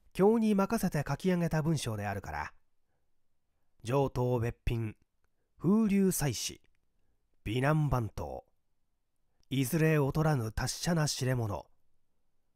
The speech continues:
馬脚を表す祖も垂れ人か、と結んであるが、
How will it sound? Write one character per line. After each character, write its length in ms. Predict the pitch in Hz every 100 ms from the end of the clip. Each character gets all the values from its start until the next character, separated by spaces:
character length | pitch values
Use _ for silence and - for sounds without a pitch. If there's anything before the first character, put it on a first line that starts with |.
| _ _ -
馬 160 | 131
脚 420 | 143 202 - 196 180
を 140 | 170
表 300 | 135 151 143
す 260 | 127 - 82
祖 220 | - 160
も 220 | 165 85 -
垂 240 | - 98 131
れ 80 | 117
人 200 | 107 95
か、 260 | - - _ _ _ _ _ _ _ _ _ _ _ _ _ _ -
と 160 | 147
結 280 | 139 139 165
ん 60 | 156
で 120 | 151
あ 60 |
る 120 | 135 104
が、 260 | 98 95